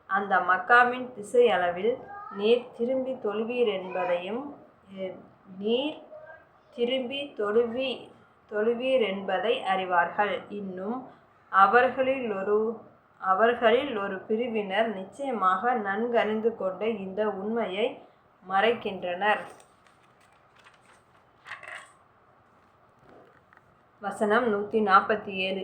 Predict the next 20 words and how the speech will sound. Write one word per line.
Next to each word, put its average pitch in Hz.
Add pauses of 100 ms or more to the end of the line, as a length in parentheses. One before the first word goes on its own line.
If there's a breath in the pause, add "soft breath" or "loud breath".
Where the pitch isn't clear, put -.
(160)
நபியே, 190 (120)
காபாவின் 226
பக்கம் 196
திரும்பி 214 (600)
தொழ 208
வேண்டும் 208
என்பது 185
பற்றி 190
இந்த 196 (100)
உண்மை 190 (100)
உம் 208 (100)
இறைவனிடத்தில் 214
உள்ளதாகும். 185 (120)
ஆகவே 185
நிச்சயமாக 196 (100)
சந்தேகிப்பவர்களில் 190 (600 loud breath)
உள்ளவராக 196
நீர் 202
ஆகிவிட 202 (100)
வேண்டாம். 180